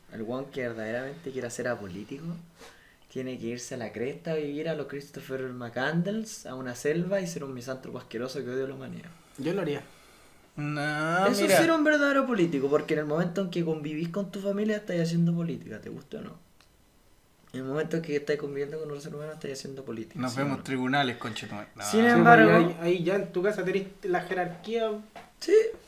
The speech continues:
Speaker 2: Y toda
Speaker 1: sí,
Speaker 2: la
Speaker 1: de
Speaker 2: wea.
Speaker 1: hecho, hasta
Speaker 2: Por
Speaker 1: el
Speaker 2: eso.
Speaker 1: mi-, la misma Constitución, y en, no solamente Constitución de Chile, en lo que es derecho, la familia está, eh, eh, vista como un órgano, no del Estado,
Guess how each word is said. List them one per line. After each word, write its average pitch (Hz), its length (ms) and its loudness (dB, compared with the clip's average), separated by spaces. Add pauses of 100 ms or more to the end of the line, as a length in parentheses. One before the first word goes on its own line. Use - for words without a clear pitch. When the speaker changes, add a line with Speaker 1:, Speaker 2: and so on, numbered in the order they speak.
Speaker 2:
Y 170 60 -2
toda 185 140 4
Speaker 1:
sí, - 20 8
Speaker 2:
la 226 100 8
Speaker 1:
de 202 40 6
Speaker 2:
wea. 233 100 12
Speaker 1:
hecho, 254 260 10
hasta 226 260 6
Speaker 2:
Por 220 80 6
Speaker 1:
el 214 60 6
Speaker 2:
eso. 214 80 2
Speaker 1:
mi-, 220 120 4
la 208 120 4
misma 226 240 2
Constitución, 220 680 2
y 139 140 -2
en, 131 340 -4
no 117 140 -6
solamente 135 380 -6
Constitución 143 640 -6
de 139 100 -4
Chile, 123 460 -2
en 113 160 -6
lo 120 120 -4
que 131 160 -4
es 135 120 -6
derecho, 170 560 2 (420)
la 143 100 -10
familia 180 440 4
está, 190 580 -2 (160)
eh, - 840 -8
eh, 131 340 -8
vista 185 520 -4 (180)
como 160 200 -6
un 165 800 4
órgano, 170 680 4 (320)
no 104 120 -8
del 104 120 -10
Estado, 123 680 -2